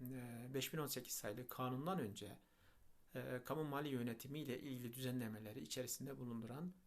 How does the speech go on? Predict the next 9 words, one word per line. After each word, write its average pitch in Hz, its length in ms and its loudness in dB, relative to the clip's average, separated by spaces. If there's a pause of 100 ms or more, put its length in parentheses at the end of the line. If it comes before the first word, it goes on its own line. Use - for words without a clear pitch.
(160)
kanun 127 340 4
idi 127 280 -6
arkadaşlar. - 720 -14 (1200)
E, 165 60 0 (2750)
para 190 240 4
fiskal 202 560 4
gelirlere 127 720 2 (640)
vergi 180 520 8
benzeri 143 560 8